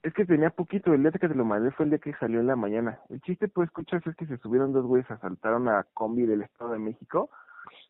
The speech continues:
Las combis son estas como camionetas tipo urban, donde quitan los a-, asientos de atrás y se vuelve, eh, un transporte público en la ciudad, en la Ciudad de México y en los alrededores del área metropolitana y Estado de México.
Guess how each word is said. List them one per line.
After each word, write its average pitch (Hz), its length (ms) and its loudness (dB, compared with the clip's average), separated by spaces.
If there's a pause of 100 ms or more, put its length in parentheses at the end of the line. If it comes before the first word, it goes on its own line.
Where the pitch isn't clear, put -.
(320)
Las 127 240 2
combis 175 360 4
son 170 200 4
estas 165 260 0
como 101 720 2
camionetas 120 520 0
tipo - 260 0
urban, 139 580 6
donde 104 840 -4
quitan 139 280 0
los 117 160 -2
a-, 98 220 0
asientos 127 480 -4
de 127 60 2
atrás 143 360 2
y - 60 -20
se 113 100 -10
vuelve, 104 680 -2 (960)
eh, 104 380 0
un 135 100 -8
transporte 127 500 -2
público 120 500 0
en 101 180 -4
la 101 120 -4
ciudad, 107 360 0
en 110 120 -6
la 107 100 -2
Ciudad 139 220 2
de 156 60 2
México 165 340 -4
y 143 60 0
en 104 100 -2
los 98 180 -6
alrededores 104 560 -2
del 95 160 -4
área 104 160 0
metropolitana 98 800 -8
y 104 60 -6
Estado 104 260 -6
de 87 80 -6
México. - 420 -8